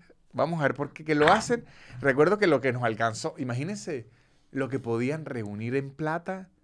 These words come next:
cinco niños de once años, nos alcanzó pa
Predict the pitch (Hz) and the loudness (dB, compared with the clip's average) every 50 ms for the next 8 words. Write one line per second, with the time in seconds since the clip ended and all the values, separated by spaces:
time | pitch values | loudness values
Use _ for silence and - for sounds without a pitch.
0 | _ _ _ _ _ _ _ _ _ _ _ _ _ - - - - 156 151 147 | _ _ _ _ _ _ _ _ _ _ _ _ _ -12 -8 -4 -4 -4 -4 -2
1 | - 156 147 147 151 151 160 156 143 131 113 113 110 - 135 123 123 139 156 175 | -4 -4 -4 -4 -4 -4 -4 -2 -2 -2 -2 -2 -2 -2 0 0 0 0 -2 -4
2 | 208 226 - - _ _ _ _ _ _ _ _ _ _ - - 131 131 135 131 | -8 -10 -12 -14 _ _ _ _ _ _ _ _ _ _ -8 -4 -2 2 2 2
3 | 123 120 131 127 123 120 - 160 160 165 165 202 196 190 - - | 2 4 2 2 2 0 2 2 2 2 4 2 0 0 0 -6